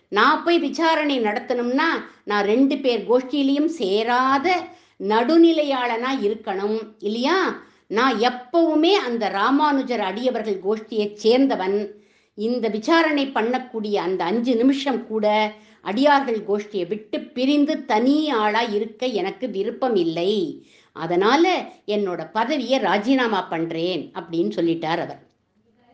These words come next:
அந்த விசாரணை பண்ணக்கூடிய சில நிமிடங்கள் கூட அந்த அடியார்கள் கோஷ்டியை விட்டு பிரிய மாட்டேன்னுட்டார்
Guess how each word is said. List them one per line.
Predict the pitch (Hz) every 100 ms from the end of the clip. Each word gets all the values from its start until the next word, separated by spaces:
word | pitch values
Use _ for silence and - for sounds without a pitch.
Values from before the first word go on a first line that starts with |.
| _ _ - - -
அந்த | 220 262 349 359
விசாரணை | 247 269 381 370 359 320
பண்ணக்கூடிய | - 220 254 285 - 277 226
சில | 220 254 320 339
நிமிடங்கள் | 277 302 370 427 392 339 -
கூட | 339 381 453 330 - - _
அந்த | 233 233
அடியார்கள் | 214 269 330 285 254 202
கோஷ்டியை | 170 254 269 320 247
விட்டு | 226 - 269
பிரிய | - 247 320 320
மாட்டேன்னுட்டார் | 269 - 247 240 233 220 214